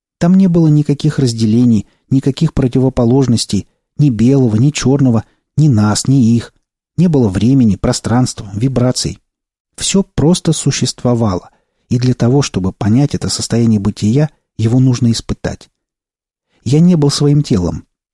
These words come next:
я был сознанием, всесознанием, всем, что существует в любом выражении. Все просто было.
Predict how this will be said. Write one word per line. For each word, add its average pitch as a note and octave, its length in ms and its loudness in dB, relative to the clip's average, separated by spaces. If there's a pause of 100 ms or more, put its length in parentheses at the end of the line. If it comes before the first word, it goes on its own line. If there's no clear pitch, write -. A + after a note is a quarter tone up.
(100)
я A#2+ 120 0
был C3+ 140 0
сознанием, C3 680 0 (360)
всесознанием, A2 1040 -2 (300)
всем, - 380 0
что - 200 -4
существует C3+ 640 -4
в B2 80 0
любом A2+ 340 0
выражении. G#2+ 600 -4 (760)
Все - 320 -2
просто D#3 560 -2
было. A2+ 500 -2